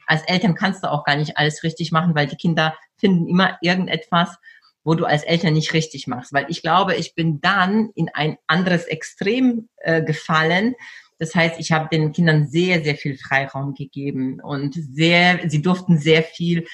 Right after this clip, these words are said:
Da wurde ich auch viel kritisiert von außen, vor allem natürlich von meinen Eltern, dass ich keine Grenzen aufsetze,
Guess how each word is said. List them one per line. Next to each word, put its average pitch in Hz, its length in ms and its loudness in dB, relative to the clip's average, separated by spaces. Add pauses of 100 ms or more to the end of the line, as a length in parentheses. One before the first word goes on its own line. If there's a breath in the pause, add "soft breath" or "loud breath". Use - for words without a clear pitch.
(140 loud breath)
Da 143 120 -6
wurde 160 140 2
ich 175 120 -4
auch 156 160 -4
viel 220 280 0
kritisiert 180 640 -2
von 147 220 -4
außen, 180 480 0
vor - 200 -4
allem 190 180 2
natürlich 147 300 -2
von 151 140 -2
meinen 139 280 0
Eltern, 160 420 2
dass 151 160 -2
ich - 100 -14
keine 160 260 2
Grenzen 147 460 0
aufsetze, 147 840 -2